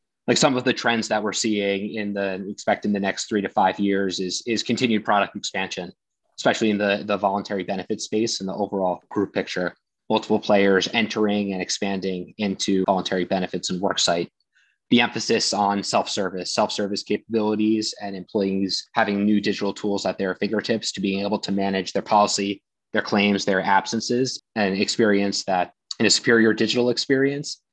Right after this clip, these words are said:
is front and center on carriers' minds. And the third-party integrations, we've mentioned connections and connectivity with H R I S partners, with digital payments, with, with correspondence tools. Wouldn't underestimate the power of connectivity in ben admins and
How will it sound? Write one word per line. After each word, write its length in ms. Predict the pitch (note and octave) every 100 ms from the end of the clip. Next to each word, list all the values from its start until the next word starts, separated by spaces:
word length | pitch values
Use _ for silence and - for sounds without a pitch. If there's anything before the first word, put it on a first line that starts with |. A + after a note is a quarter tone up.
| _
is 200 | A2 G2
front 280 | - G#2+ -
and 100 | G2+
center 440 | - F#2+ F#2 F2+ -
on 240 | G2+ F#2+
carriers' 540 | F#2 G#2 G2 F#2 F2+ -
minds. 520 | F2+ F2+ G#2+ G#2+ - _ _ _ _ _
And 500 | A2+ G#2+ G#2 G2+ G2+
the 380 | A2+ A2 G#2+ G#2
third-party 440 | C3+ B2 C#3 B2 B2
integrations, 540 | B2 D3 A#2 F#2 F2
we've 120 | A2 A#2
mentioned 400 | A2+ A2 G#2 -
connections 520 | G#2+ G#2+ - A2+ G#2+
and 160 | G#2
connectivity 720 | - G#2 G2 - G#2 A#2 A#2 - _ _ _
with 240 | A2 G2+ -
H 160 | A2+ A2
R 140 | G2
I 40 |
S 140 | G#2 -
partners, 480 | A2 G2+ G2+ F#2+ -
with 80 |
digital 320 | - G2 G#2 G2
payments, 640 | A2 G#2 G#2 G2 - -
with, 140 | F#2 _
with 160 | G2 -
correspondence 640 | A2+ G2 - G#2+ G#2+ G#2
tools. 420 | - A#2 A#2+ A#2 - _ _ _ -
Wouldn't 200 | A2 G#2+
underestimate 680 | G#2+ G2+ F#2+ - G#2 F#2+ - _ -
the 60 |
power 380 | - A2+ G#2 G#2
of 140 | G2 -
connectivity 800 | G2+ F#2+ - G#2 G2 G2 F#2+ G#2
in 180 | G#2 G2
ben 160 | G#2+ G#2
admins 540 | F#2+ F#2+ G2+ F#2+ F2+
and 160 | F#2+